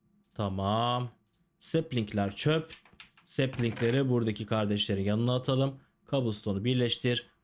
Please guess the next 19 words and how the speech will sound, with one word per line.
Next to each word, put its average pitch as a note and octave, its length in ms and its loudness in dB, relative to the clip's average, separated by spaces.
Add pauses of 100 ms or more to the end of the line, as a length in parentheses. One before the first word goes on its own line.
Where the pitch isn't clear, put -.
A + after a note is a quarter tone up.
Rotten C3 260 2
Flesh'ler G#2+ 520 0
her E3+ 440 -2
türlü D3 280 2
ihtiyacı C3 880 0 (300)
gerekirse B2+ 540 0
karşılamak A2 580 0
namına D3 420 2
bulunması D#3+ 480 2
lazım. D3+ 440 2
Diorit A2+ 720 0 (360)
siktir E3+ 440 0
et. F#3 400 -2 (480)
Efendim, G#2 1200 2
Black D#3 200 2
Wool'u G#2 580 0
at. D#3+ 520 -4 (1600)
Kemikler B2 640 2
dursun. C#3+ 640 0